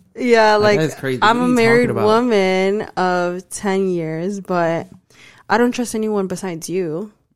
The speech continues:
Speaker 1: if that
Speaker 2: Fair.
Speaker 1: makes sense.
Speaker 2: Fair.
Speaker 1: You're, yeah, you're like, you're the only man I
Speaker 2: No,
Speaker 1: trust,
Speaker 2: I don't know
Speaker 1: but
Speaker 2: if that's healthy or not, but I mean, fair.
Speaker 1: But that's the point,
Speaker 2: I mean, I would
Speaker 1: right?
Speaker 2: say this because I
Speaker 1: But
Speaker 2: would
Speaker 1: that's
Speaker 2: want
Speaker 1: the
Speaker 2: you to trust
Speaker 1: point.
Speaker 2: me. I would want you to
Speaker 1: No.
Speaker 2: only trust me, but because,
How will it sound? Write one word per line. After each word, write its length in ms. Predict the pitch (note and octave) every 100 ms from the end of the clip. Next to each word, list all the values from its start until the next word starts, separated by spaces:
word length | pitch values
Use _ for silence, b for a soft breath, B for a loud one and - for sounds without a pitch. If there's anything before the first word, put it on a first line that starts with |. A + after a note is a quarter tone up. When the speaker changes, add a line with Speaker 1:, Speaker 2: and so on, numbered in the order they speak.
| _ _ _ -
Speaker 1:
if 120 | F#3+
that 100 | F#3
Speaker 2:
Fair. 140 | E3 -
Speaker 1:
makes 120 | -
sense. 480 | F3 C#3+ A3+ - -
Speaker 2:
Fair. 260 | - B1 B2+ _ _ _ _ F3 _
Speaker 1:
You're, 280 | F#3 G3 F#3+ F3+
yeah, 240 | G3+ B3
you're 200 | F#3+ F3+
like, 220 | F#3+ G3+ - - -
you're 100 | B3+
the 80 | A#3
only 160 | F3+
man 160 | E3 D3+
I 40 |
Speaker 2:
No, 40 | E3
Speaker 1:
trust, 320 | - - G#3
Speaker 2:
I 80 | C#3+
don't 100 | F3+
know 60 |
Speaker 1:
but 80 | F3
Speaker 2:
if 40 | C#3
that's 180 | B2+ A2+
healthy 320 | C#3 E3+ A#2+
or 60 | A#2
not, 200 | A2+ A2+
but 140 | A2
I 80 | -
mean, 340 | A#2+ A2+ G2 - - _ _
fair. 420 | - B2+ A2 C3+ - - _ F#3+ _
Speaker 1:
But 220 | - A3 G#3+
that's 200 | G#3+ -
the 80 | G3
point, 240 | - A3
Speaker 2:
I 20 |
mean, 80 | G3+
I 40 | A3
would 60 |
Speaker 1:
right? 120 | G#3
Speaker 2:
say 140 | G#3+ F3
this 180 | B2+ B2
because 220 | C#3 C#3
I 60 |
Speaker 1:
But 80 | D3+
Speaker 2:
would 40 | A3+
Speaker 1:
that's 80 |
Speaker 2:
want 140 | D#3 A3+
Speaker 1:
the 60 |
Speaker 2:
you 60 | F3
to 60 | C3 D4
trust 180 | G3+ F#3
Speaker 1:
point. 20 |
Speaker 2:
me. 180 | A#2+ A#2
I 60 | G#3+
would 100 | B2
want 160 | B2+
you 80 | C4 C#4
to 20 |
Speaker 1:
No. 80 | A#2+
Speaker 2:
only 180 | -
trust 300 | A2+ B2 A2+
me, 260 | C3 B2 G#2+
but 480 | G#2 - F#2+ - -
because, 160 | B2